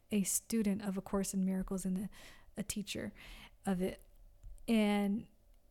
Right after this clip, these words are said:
you know, you, we hear things, we hear words, we hear titles like A Return to Love.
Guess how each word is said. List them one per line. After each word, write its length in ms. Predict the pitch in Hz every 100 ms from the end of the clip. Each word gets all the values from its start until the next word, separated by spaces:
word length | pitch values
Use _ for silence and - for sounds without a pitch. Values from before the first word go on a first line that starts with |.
| - - - - -
you 120 | 240
know, 120 | 226 226
you, 260 | 226 240
we 160 | 226 208
hear 380 | - 277 302 277
things, 380 | 277 269 262
we 100 | 208
hear 280 | - 262 269
words, 300 | 240 240 -
we 80 | 202
hear 300 | - 240 254
titles 420 | - 220 226 220
like 140 | 208 202
A 40 |
Return 540 | 190 - - 233 233 220
to 120 | 208
Love. 560 | 202 202 202 190 185